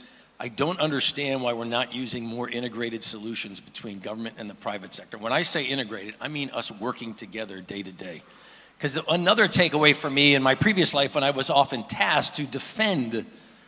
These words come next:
the private sector, critical infrastructure in the United States, I, I used to talk to my counterparts about,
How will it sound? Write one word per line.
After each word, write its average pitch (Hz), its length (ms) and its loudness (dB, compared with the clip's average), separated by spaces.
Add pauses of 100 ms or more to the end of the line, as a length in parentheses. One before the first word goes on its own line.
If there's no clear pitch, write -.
(120)
the 143 80 -10
private 123 400 -4
sector, - 380 -6
critical 127 400 -4
infrastructure 117 560 -4
in 123 80 -6
the 117 60 -2
United 110 300 -2
States, 113 400 -4
I, - 180 -8
I 123 100 0
used 135 320 -2
to 143 120 -2
talk - 600 2 (440)
to 143 100 -2
my 120 180 0
counterparts 151 640 0
about, 117 420 2